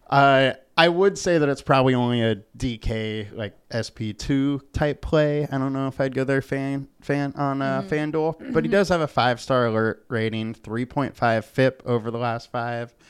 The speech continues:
Speaker 1: Combined K rate's twenty-five percent. And as we've talked about, the Angels have just been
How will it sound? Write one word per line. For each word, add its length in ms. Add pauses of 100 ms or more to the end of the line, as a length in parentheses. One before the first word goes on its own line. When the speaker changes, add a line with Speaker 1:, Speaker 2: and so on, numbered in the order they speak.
(340)
Speaker 1:
Combined 460
K 220
rate's 320
twenty-five 560
percent. 440 (360)
And 120
as 220
we've 180
talked 260
about, 200
the 100
Angels 360
have 120
just 200
been 160